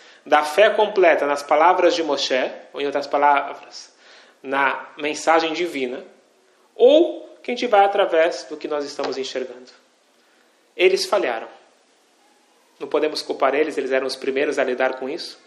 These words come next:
Eles falharam. Eles acabaram sendo seduzidos pelo Satã. O Satã enganou eles.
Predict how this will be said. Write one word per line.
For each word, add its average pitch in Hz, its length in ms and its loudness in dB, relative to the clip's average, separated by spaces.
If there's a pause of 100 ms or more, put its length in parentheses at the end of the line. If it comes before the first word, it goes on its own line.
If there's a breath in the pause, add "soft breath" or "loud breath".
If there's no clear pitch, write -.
(160 soft breath)
Eles 190 220 -8
falharam. 185 420 -2 (480 loud breath)
Eles 165 240 4
acabaram 175 760 2 (220)
sendo 160 640 0
seduzidos 151 680 -6
pelo 143 260 -2
Satã. 127 440 -8 (440 soft breath)
O 143 80 -8
Satã 208 720 0 (560)
enganou 151 400 0
eles. - 500 -8